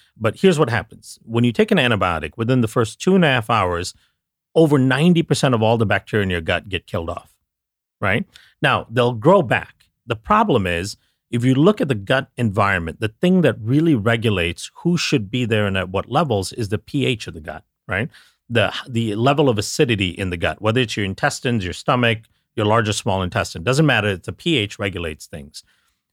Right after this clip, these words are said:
So the way the P H regulates things is because acid is made by lactic acid bacteria in the gut. So the more lactic acid bacteria you have, the more acidic your gut is overall, and it controls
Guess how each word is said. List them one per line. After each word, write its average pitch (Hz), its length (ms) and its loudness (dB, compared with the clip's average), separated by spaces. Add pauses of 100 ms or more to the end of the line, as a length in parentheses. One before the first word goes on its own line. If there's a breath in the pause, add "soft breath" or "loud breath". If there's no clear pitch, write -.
So 143 420 2
the 131 160 0
way 160 280 4
the 175 100 2
P - 320 -2
H 120 200 -2
regulates 131 480 0
things 101 280 -6
is 95 180 -6
because 107 460 -4 (180)
acid 131 380 -2
is 104 160 -4
made 98 240 -2
by 92 140 -2
lactic 90 380 -6
acid 90 300 -8
bacteria 101 460 -2
in 85 80 -6
the 80 80 -8
gut. 73 220 -8 (380)
So 139 200 2
the 117 100 2
more 143 320 6
lactic 143 340 0
acid 117 300 0
bacteria 101 380 -2
you 92 80 -4
have, 120 240 -2
the 117 80 0
more 107 180 2
acidic - 420 -2
your 101 120 -4
gut 98 240 0
is 98 240 -4
overall, 98 600 -2
and 123 140 0
it 104 140 -4
controls 117 760 2